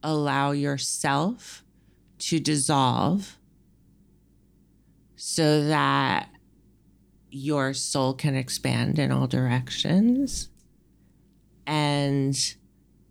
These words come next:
you can manipulate outcomes at will.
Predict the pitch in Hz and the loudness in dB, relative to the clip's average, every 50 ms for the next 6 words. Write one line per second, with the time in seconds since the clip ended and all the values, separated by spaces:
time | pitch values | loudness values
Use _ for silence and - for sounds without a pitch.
0 | - - 139 147 156 143 - - 147 147 143 143 147 147 139 143 139 139 135 135 | -16 -8 -2 0 0 0 0 0 0 2 2 2 2 2 2 2 2 0 0 -2
1 | - - 151 151 147 139 135 127 127 127 98 - - - - - - - - - | -2 -2 0 2 2 2 2 2 2 0 0 -2 -6 -8 -6 -6 -6 -6 -8 -12
2 | _ _ _ _ _ _ _ - 131 127 120 - - - - 170 147 139 147 156 | _ _ _ _ _ _ _ -6 -2 -2 -2 -2 -4 -8 -6 -4 -2 0 2 2
3 | 170 196 214 226 269 - - - - - - - 131 90 - 95 82 87 71 - | 4 4 2 2 -2 -4 -8 -12 -12 -8 -4 -2 -2 0 2 2 2 2 0 0
4 | - - - | -4 -6 -8